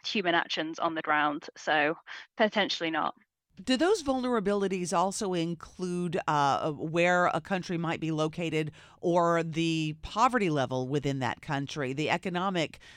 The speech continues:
Speaker 2: uh, part of that country? Is that part of, one of the factors that you would consider?
Speaker 1: Yeah, definitely, definitely the economic situation is, is gonna play a huge role, 'cause,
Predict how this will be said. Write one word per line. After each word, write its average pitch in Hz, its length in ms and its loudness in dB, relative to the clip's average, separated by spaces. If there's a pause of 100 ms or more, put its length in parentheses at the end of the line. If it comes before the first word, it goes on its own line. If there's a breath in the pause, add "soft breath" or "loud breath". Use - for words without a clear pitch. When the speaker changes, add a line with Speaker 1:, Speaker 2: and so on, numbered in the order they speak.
(160 loud breath)
Speaker 2:
uh, 143 180 -2
part 143 240 -2
of 127 80 -8
that 135 160 -2
country? 147 400 -4
Is 147 120 -2
that 175 300 2
part 175 300 -2
of, 170 160 -4
one 170 200 -2
of 190 60 -2
the 165 100 2
factors 165 460 0
that 165 160 -8
you 180 80 -2
would 170 120 -4
consider? 175 380 -6 (880 loud breath)
Speaker 1:
Yeah, 233 220 4
definitely, 233 480 2
definitely 233 400 2
the 208 160 2
economic 202 400 -2
situation 185 720 0
is, 180 420 -2
is 190 140 2
gonna 185 240 0
play 185 220 4
a 185 40 2
huge 185 400 -2
role, 170 280 6
'cause, - 360 -4